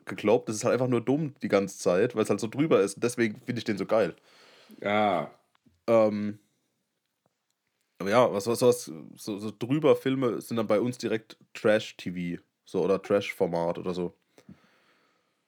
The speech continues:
Speaker 1: Deswegen,
Speaker 2: Ja,
Speaker 1: ja, neun-,
Speaker 2: heutzutage halt.
Speaker 1: ja, neunziger beste. Auch, auch mit den Mystic Knights, kennst du die noch? Das ist einfach Power Rangers im Mittelalter.
Speaker 2: Echt?
Speaker 1: Ja.
Speaker 2: Nee,
Speaker 1: Das
Speaker 2: kenn
Speaker 1: lief
Speaker 2: ich
Speaker 1: früher
Speaker 2: nicht.
Speaker 1: auf, auf Super R T L immer.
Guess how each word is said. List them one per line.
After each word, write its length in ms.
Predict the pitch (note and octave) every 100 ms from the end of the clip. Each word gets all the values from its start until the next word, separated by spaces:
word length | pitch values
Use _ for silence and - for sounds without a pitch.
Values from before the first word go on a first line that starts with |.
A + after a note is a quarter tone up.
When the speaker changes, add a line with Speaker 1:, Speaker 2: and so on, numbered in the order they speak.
| _ _ _ _ _ _ -
Speaker 1:
Deswegen, 560 | - G#2 G2+ G#2 G#2 _ _ _ _ _ _ _ _ _ _ -
Speaker 2:
Ja, 140 | A2
Speaker 1:
ja, 40 |
neun-, 260 | G#2 A2 A2
Speaker 2:
heutzutage 380 | - F#2 E2+ E2+
halt. 300 | E2+ D#2+ G2+
Speaker 1:
ja, 160 | E2+ -
neunziger 520 | G2 G#2+ G#2 F#2 F2
beste. 420 | G2+ G2+ - F#2+ _ _ _ _ _ _ _ _ _ _ _ _ _ _ -
Auch, 220 | A2 A2+ -
auch 120 | B2
mit 140 | B2
den 120 | G#2+ B2
Mystic 320 | E3+ - F#2
Knights, 340 | F#2 F#2 F#2
kennst 200 | - A2+
du 40 | A2+
die 80 | C3
noch? 120 | B2+
Das 80 | G#2+
ist 80 | G2+
einfach 100 | -
Power 280 | B2 B2+ G2
Rangers 280 | F#2 F#2+
im 60 | F#2
Mittelalter. 500 | G#2+ G2 D#2+ F2+ - _ _ _ _ _ -
Speaker 2:
Echt? 460 | A#2+ D#3 - - -
Speaker 1:
Ja. 200 | G#2 G2+
Speaker 2:
Nee, 280 | G2+ F#2+ G2+ _ _ _
Speaker 1:
Das 100 | -
Speaker 2:
kenn 100 | G#2+
Speaker 1:
lief 20 | F2+
Speaker 2:
ich 100 | -
Speaker 1:
früher 180 | A#2+
Speaker 2:
nicht. 20 | G2+
Speaker 1:
auf, 140 | G2+
auf 360 | G2 G2 - -
Super 240 | C3 A2+
R 60 | F#2
T 100 | F2+
L 140 | F2+
immer. 260 | E2+ F2+